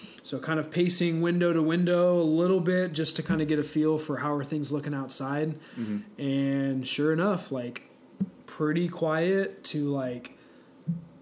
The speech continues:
Speaker 1: really strong rain and really heavy winds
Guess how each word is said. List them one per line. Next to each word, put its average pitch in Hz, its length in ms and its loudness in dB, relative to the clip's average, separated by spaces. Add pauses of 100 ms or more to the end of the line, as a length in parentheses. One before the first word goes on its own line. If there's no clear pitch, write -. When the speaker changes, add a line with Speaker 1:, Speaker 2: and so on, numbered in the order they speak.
(720)
Speaker 1:
really 175 720 2
strong 160 460 0
rain 160 720 2
and 131 380 -6
really 151 420 2
heavy 151 380 -2
winds 175 720 2